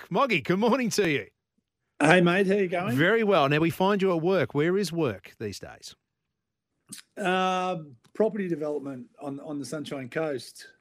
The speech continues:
Speaker 2: Um, something I've always had an interest in as a, while I was playing. And, um, yeah, so I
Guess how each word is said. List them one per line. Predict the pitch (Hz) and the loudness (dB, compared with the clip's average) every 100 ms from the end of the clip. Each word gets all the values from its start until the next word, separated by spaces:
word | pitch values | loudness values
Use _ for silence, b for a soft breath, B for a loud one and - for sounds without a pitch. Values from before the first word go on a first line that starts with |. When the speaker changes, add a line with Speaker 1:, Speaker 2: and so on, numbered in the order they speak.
| _ - | _ -12
Speaker 2:
Um, | 127 123 123 123 123 127 135 - _ _ - | -10 -10 -8 -8 -10 -12 -14 -18 _ _ -18
something | - 143 131 131 | -10 -8 -6 -4
I've | 127 127 | -4 0
always | 131 123 113 | 0 2 2
had | 123 | 0
an | 113 123 | 0 0
interest | 120 127 - | 0 -2 -2
in | 135 123 120 120 | -2 0 -2 -4
as | 120 123 120 | -4 0 2
a, | 110 - - - | 0 -4 -16 -6
while | 127 120 120 | 0 2 4
I | |
was | 117 110 | 2 0
playing. | - - 135 147 165 160 | -2 0 4 6 6 4
And, | 131 113 B B B B B B 139 | 2 0 B B B B B B -6
um, | 123 123 123 143 | -4 -4 -6 2
yeah, | 202 185 | 6 6
so | 117 139 123 120 - _ _ - | 4 2 2 2 0 _ _ -8
I | 127 | -4